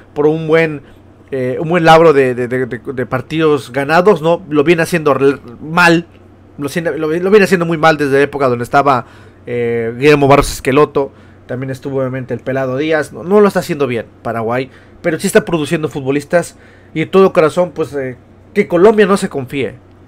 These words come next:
Que Colombia salga a eso, a jugar fútbol,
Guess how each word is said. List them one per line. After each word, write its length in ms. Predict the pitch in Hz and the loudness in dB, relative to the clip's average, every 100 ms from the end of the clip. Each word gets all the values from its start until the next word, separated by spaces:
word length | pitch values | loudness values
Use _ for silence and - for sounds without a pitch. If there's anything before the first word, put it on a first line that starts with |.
| _ | _
Que 160 | 202 180 | 0 2
Colombia 420 | 175 196 226 233 | 4 4 4 2
salga 360 | - 208 214 196 | 2 2 4 4
a 20 | |
eso, 260 | 208 165 | 2 0
a 100 | 127 | -6
jugar 380 | 131 143 202 208 | -4 2 4 4
fútbol, 460 | 220 180 190 202 | 0 -2 0 0